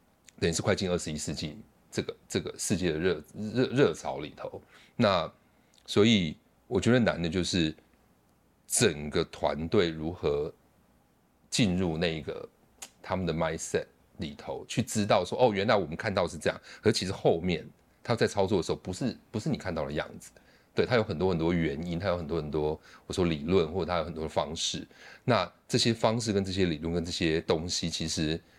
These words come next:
他需要，他，我们需要知道这件事，我们才有办法把我们自己的文化放进去，否则他就会走一个比较奇怪的样子，因为我们就等于是只有模仿外面嘛。对，那所以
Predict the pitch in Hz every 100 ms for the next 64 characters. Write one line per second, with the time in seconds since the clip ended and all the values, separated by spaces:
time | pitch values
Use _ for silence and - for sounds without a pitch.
0 | - _ - 95 107 98 92 - 95 107
1 | _ _ _ - 85 92 131 117 - 92
2 | 92 - 87 71 - - - - - 92
3 | 110 113 87 90 78 73 78 85 73 69
4 | 82 76 80 - 80 78 - - - -
5 | - - - 87 98 113 117 113 - 69
6 | 82 92 - 82 92 87 - _ _ _
7 | - - 117 113 127 90 85 85 156 151
8 | 87 107 76 78 92 82 87 78 73 76
9 | 85 - _ _ _ - 107 85 82 80
10 | 82 - - _ 85 - - - - 117
11 | 98 85 - _ - 120 127